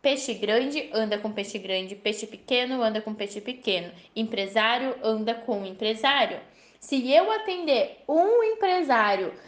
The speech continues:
da melhor maneira possível e resolver os problemas dele, quantos outros empresários vão receber essa informação?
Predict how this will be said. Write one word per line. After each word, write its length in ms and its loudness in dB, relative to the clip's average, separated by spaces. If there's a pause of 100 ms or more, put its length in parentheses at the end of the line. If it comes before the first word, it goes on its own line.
(120)
da 140 8
melhor 460 4
maneira 380 2
possível 500 -2
e 20 4
resolver 460 2
os 80 0
problemas 560 0
dele, 500 0 (220)
quantos 680 2
outros 480 4
empresários 1120 0
vão 400 4
receber 380 -2
essa 180 -4
informação? 720 -2